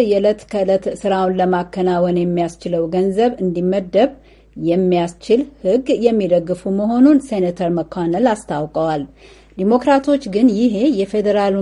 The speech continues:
መንግስት የብድር ጣሪያ ከሚመለከተው ህግ የተለየ ራሱን የቻለ ህግ እንዲወጣለት አይፈልጉም።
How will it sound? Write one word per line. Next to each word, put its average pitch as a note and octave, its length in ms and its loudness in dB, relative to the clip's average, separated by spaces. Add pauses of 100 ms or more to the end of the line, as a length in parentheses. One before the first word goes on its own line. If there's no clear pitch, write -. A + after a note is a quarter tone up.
መንግስት F#3 500 0
የብድር F#3 540 0
ጣሪያ E3+ 400 -2
ከሚመለከተው F3 1080 -2
ህግ C4 260 0 (160)
የተለየ F#3 560 0 (460)
ራሱን A3+ 500 2
የቻለ G3 500 -2
ህግ A#3 240 -4
እንዲወጣለት F3 840 -2
አይፈልጉም። D#3 680 -4